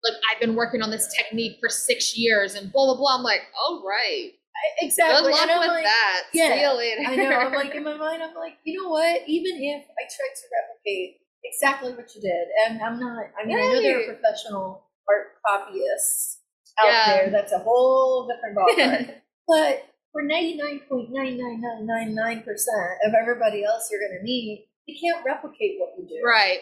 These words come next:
Speaker 2: So who cares, you know?
Speaker 1: And
Speaker 2: Like,
Speaker 1: I think that's a
Speaker 2: I
Speaker 1: cool
Speaker 2: just feel
Speaker 1: part
Speaker 2: like
Speaker 1: of
Speaker 2: you
Speaker 1: it,
Speaker 2: can
Speaker 1: of,
Speaker 2: share it.
Speaker 1: yeah,
Speaker 2: Yeah.
Speaker 1: like,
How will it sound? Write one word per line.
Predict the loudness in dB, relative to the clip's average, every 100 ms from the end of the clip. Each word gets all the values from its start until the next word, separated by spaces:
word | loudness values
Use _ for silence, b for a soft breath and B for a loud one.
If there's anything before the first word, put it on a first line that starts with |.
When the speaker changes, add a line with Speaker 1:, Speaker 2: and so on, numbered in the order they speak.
| -6
Speaker 2:
So | -4 -2
who | -2 -2
cares, | -4 0 0 0 -2 -6
you | -4 -4
know? | 0
Speaker 1:
And |
Speaker 2:
Like, | 2 2
Speaker 1:
I | 2
think | 0
that's | -2 -2
a | -4
Speaker 2:
I | -2
Speaker 1:
cool | -2
Speaker 2:
just | 0
feel | 2
Speaker 1:
part | 4
Speaker 2:
like | 4
Speaker 1:
of | 2
Speaker 2:
you |
Speaker 1:
it, | 0
Speaker 2:
can | -2
Speaker 1:
of, |
Speaker 2:
share | -6 -8 -6
it. | -8 -6
Speaker 1:
yeah, | 0 4 6
Speaker 2:
Yeah. | 4
Speaker 1:
like, | -2